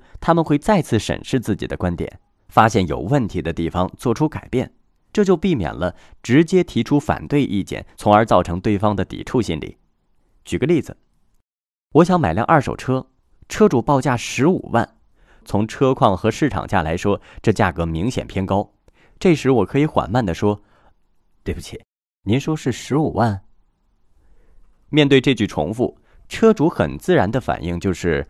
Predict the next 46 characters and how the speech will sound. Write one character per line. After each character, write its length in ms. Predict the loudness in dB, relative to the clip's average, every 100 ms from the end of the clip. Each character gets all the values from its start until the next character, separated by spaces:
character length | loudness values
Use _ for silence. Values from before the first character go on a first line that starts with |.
| _ 4
要 120 | 4
给 240 | 4 -4
出 400 | -6 0 0 0 -2
卖 180 | 0 0
十 220 | -2 0
五 140 | 0
万 180 | 0 -2
的 80 | -2
具 240 | -4 -4
体 160 | -2 -2
理 160 | -2 -4
由。 220 | -8 -10 _ _ _ -18
可 100 | 0
能 140 | 2 4
在 120 | 2
思 220 | 0 -2
考 220 | -2 -4
后， 200 | -2 -4 -4 -16
他 120 | -2 0
也 120 | 0
觉 160 | 0
得 120 | 0 0
理 140 | -2
由 160 | -4 -2
不 100 | -4
充 280 | -2 -2 0
分， 160 | -2 -4 _ -4
主 240 | -2 0
动 220 | 0 0
提 180 | -2 -8
出 160 | -6 -4
降 240 | -4 -2
价。 220 | -4 -6 _ _ _ _ _ _ _ _ _
建 220 | 2 4
立 80 | 4
信 200 | 2 2
任 120 | 4
的 80 | 2
第 160 | 2 0
三 200 | 2 2
种 200 | 2 2
方 200 | 2 2
法 220 | 0 -4 -14 -10
是 160 | 0
使 200 | 0 0
用 280 | 0 0 -2